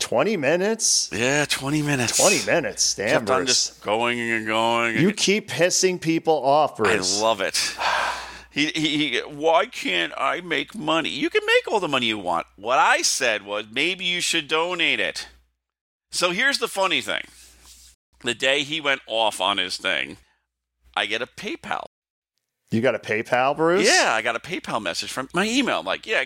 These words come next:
Speaker 2: probably a s-, scam
Speaker 1: Spam.
Speaker 2: link." So.
Speaker 1: Yeah,
Speaker 2: Yeah,
Speaker 1: scam.
Speaker 2: so I'm like, "Let me go look at my real thing. I'll go to my app." I got a donation for two hundred dollars.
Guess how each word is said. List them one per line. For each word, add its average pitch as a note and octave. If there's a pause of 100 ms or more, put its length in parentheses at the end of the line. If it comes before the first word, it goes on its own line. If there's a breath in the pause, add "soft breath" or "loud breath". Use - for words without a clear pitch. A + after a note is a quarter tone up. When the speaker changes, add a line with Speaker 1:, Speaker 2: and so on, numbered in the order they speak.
Speaker 2:
probably A2+
a F#2
s-, -
scam -
Speaker 1:
Spam. E2
Speaker 2:
link." A#2
So. A#2
Speaker 1:
Yeah, A2
Speaker 2:
Yeah, E3+
Speaker 1:
scam. A#2+
Speaker 2:
so C#3
I'm C3
like, A#2+ (320 loud breath)
"Let A#3+
me C4
go A#3
look F#3
at E3
my C3
real A2
thing. G2+
I'll G#2+
go A2
to G#2
my G#2
app." E2+ (840)
I A2+
got C#3
a D#3
donation F3
for G2
two -
hundred E3+
dollars. -